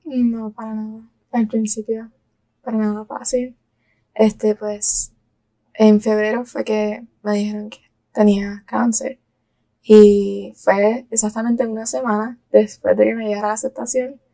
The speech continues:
a la Escuela de Medicina de aquí de recinto, que siempre fue, pues,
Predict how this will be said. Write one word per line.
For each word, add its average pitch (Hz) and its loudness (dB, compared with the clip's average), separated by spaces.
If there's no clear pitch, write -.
a - 0
la 202 4
Escuela 196 0
de 202 -6
Medicina 226 -2
de 220 -2
aquí 214 2
de 220 0
recinto, 254 0
que 208 6
siempre 208 4
fue, 214 2
pues, 214 0